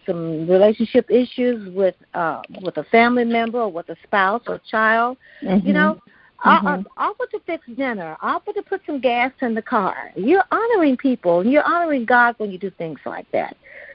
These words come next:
Speaker 1: You know, offer to pay
Speaker 2: Right.
Speaker 1: a bill. Offer to help out. "Can I help with the phone bill? Can I come over and vacuum? You know, let me,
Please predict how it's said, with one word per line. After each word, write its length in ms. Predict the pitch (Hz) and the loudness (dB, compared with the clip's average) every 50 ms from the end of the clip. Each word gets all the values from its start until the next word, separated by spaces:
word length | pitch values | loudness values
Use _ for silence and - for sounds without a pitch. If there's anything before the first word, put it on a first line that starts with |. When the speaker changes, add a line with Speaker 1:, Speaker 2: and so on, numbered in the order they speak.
| _ | _
Speaker 1:
You 100 | - 233 | 4 6
know, 140 | 247 240 233 - | 8 8 6 6
offer 300 | 254 285 349 - 349 311 | 2 0 0 -2 -6 -6
to 60 | 285 | 0
pay 60 | 226 | 2
Speaker 2:
Right. 200 | 190 190 190 185 | 4 4 4 2
Speaker 1:
a 80 | - - | -2 -4
bill. 380 | - 254 254 262 247 202 165 - - _ - _ _ _ _ _ _ _ _ _ _ | -6 -8 -6 -6 -6 -8 -8 -12 -16 _ -20 _ _ _ _ _ _ _ _ _ _
Offer 260 | - 247 - - 392 | -6 -6 -6 -6 -6
to 100 | 359 320 | -6 -4
help 260 | 262 262 302 302 - - | -4 -2 -4 -4 -2 0
out. 180 | 247 233 233 - _ _ _ - | -2 -2 -2 -4 _ _ _ -4
"Can 140 | 269 240 | -4 -2
I 100 | 226 220 | -2 -2
help 240 | 226 247 294 302 - | -2 -2 -2 -4 -2
with 140 | - 302 302 | -6 -6 -6
the 80 | 302 277 | -6 -8
phone 400 | _ - 277 277 277 285 277 233 | _ -6 -4 -4 -4 -4 -2 0
bill? 340 | 226 214 190 180 175 180 | 0 2 2 0 -2 -4
Can 160 | 196 - 254 226 | -4 -2 0 2
I 160 | 220 220 214 208 _ _ _ _ | 2 0 0 -2 _ _ _ _
come 200 | - 254 254 262 | -2 0 2 2
over 240 | 262 269 262 262 277 | 2 2 2 2 0
and 160 | 262 240 220 | 0 0 2
vacuum? 680 | - 247 247 247 254 - - 254 220 175 147 110 - 202 | 2 4 4 2 0 -2 -4 -4 -2 -2 -4 -4 -4 -2
You 140 | 214 233 | 0 2
know, 220 | 220 226 214 220 226 | 2 4 4 4 4
let 200 | 226 240 262 254 | 4 2 4 4
me, 200 | 262 254 254 | 4 2 2